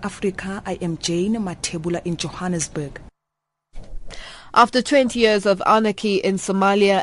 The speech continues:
Speaker 2: at last the capital Mogadishu has the first fire brigade, comprising sixty firefighters, thanks to neighboring Kenya for training twenty of them.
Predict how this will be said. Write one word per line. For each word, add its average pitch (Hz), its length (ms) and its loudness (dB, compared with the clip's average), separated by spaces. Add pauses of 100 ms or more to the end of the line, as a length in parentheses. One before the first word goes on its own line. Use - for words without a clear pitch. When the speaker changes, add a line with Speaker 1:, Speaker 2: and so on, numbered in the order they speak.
Speaker 2:
at 190 200 0
last 196 480 2
the 247 80 -2
capital 226 520 0
Mogadishu 208 680 -2
has 202 380 -2
the 190 100 -4
first - 460 0
fire 254 400 4
brigade, 202 520 2 (320)
comprising 170 720 0
sixty - 520 -2
firefighters, 170 880 0
thanks 170 380 -2
to 170 180 -2
neighboring 185 500 0
Kenya 165 480 -2 (240)
for 143 160 -4
training 165 520 -2
twenty 214 500 -2
of 160 280 -4
them. - 280 -8